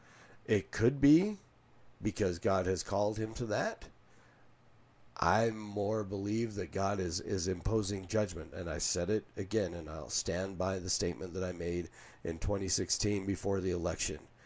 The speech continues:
that either one of those people was going to be a demonstration of God's judgment on this nation. And Trump happened to be the one that God sovereignly put in place. So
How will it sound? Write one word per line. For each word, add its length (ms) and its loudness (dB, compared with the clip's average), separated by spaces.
that 220 0
either 360 4
one 220 4
of 100 -2
those 220 2
people 300 2
was 200 -2
going 300 0
to 60 -4
be 300 0
a 280 4
demonstration 680 4
of 200 -10
God's 420 2
judgment 580 2
on 340 -2
this 260 -4
nation. 340 -4
And 220 2
Trump 340 6
happened 320 0
to 60 -6
be 120 -2
the 140 -6
one 320 -2
that 140 -4
God 280 4
sovereignly 580 0
put 220 0
in 100 -4
place. 460 -8
So 540 0